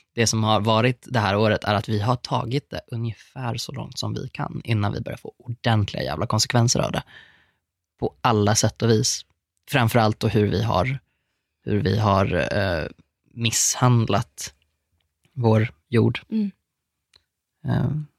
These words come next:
Speaker 1: så vi har liksom så här ta-, jag tror vi har tagit, vi har tagit livsnjutandet till en sån otrolig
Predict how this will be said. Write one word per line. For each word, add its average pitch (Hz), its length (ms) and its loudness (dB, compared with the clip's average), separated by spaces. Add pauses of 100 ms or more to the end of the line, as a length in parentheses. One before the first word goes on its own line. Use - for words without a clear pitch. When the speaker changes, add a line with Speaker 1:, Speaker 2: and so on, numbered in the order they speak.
(440)
Speaker 1:
så 117 400 0 (500)
vi 120 120 2
har 117 60 4
liksom 117 220 0
så 117 100 0
här 110 60 2
ta-, - 220 -4
jag 123 140 2
tror 131 100 2
vi 120 80 4
har 120 60 4
tagit, 120 580 2 (340)
vi 131 80 2
har 123 60 2
tagit 123 300 4
livsnjutandet 131 1300 0
till 117 160 -2
en 110 80 2
sån 110 220 0
otrolig 110 640 0